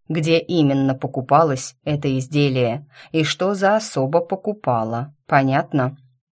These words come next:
«Понятно», пробормотала я, спешно ища выход из ситуации. «А если имя покупательницы мне не назовут?»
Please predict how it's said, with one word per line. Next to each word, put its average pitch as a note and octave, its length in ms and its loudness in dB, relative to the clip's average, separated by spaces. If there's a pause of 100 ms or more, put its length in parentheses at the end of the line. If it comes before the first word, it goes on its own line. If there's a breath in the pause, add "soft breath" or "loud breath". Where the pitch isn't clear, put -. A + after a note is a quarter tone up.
(100)
«Понятно», D3 720 -2 (300)
пробормотала D3+ 680 0
я, G3 300 0 (320)
спешно D#3 480 0
ища D#3 260 -2
выход D#3 400 -8
из D#3 180 -8
ситуации. C#3+ 840 -4 (380)
«А - 80 0
если G#3 300 0
имя F#3 240 2
покупательницы D#3+ 960 0 (180 loud breath)
мне F3 240 2
не D#3+ 140 2
назовут?» D#3+ 640 -2